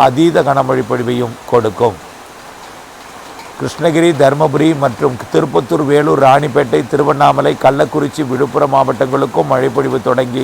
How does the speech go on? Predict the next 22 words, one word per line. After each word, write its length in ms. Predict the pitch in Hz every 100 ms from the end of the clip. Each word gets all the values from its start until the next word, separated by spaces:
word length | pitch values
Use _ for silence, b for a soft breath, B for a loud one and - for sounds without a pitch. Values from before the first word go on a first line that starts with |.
| 117
கடலூர் 380 | 127 143 147 135
உள்பகுதிகளுக்கும் 720 | 135 123 139 131 131 120 143 123
பொழியும். 360 | 107 101 95 90 - - - - - - - - - - 131
ஆனால் 320 | 143 131 127 117 -
சேலத்திற்கு 580 | - 151 165 131 165 131 135
வடக்கே, 400 | 131 123 135 139 135 - - - - -
கள்ளக்குறிச்சிக்கு 720 | 139 156 143 160 156 156 131 131
வடக்கே 360 | 123 110 131 117 - - - - - 101
பாதிப்பில்லாத 800 | 123 139 143 117 147 143 143 143 139
அளவான 360 | 131 135 139 143
மழை 160 | 131 131 117
பொழிவாக, 420 | 127 120 120 123 107
கனமழை 360 | 117 131 135 127
பொழிவாக 420 | 117 123 117 110 104
கொடுக்கும். 380 | 113 101 - 82 - - - - - - - - - 127
ஆக, 180 | 127 127 131
ஏற்கனவே 420 | 147 151 147 165 139
வெள்ளம் 340 | 139 151 151 147
பாதித்த 320 | 143 143 147 117
பகுதிகள் 400 | 143 135 139 123
மக்கள் 300 | 120 131 123
அச்சப்பட 400 | 113 147 117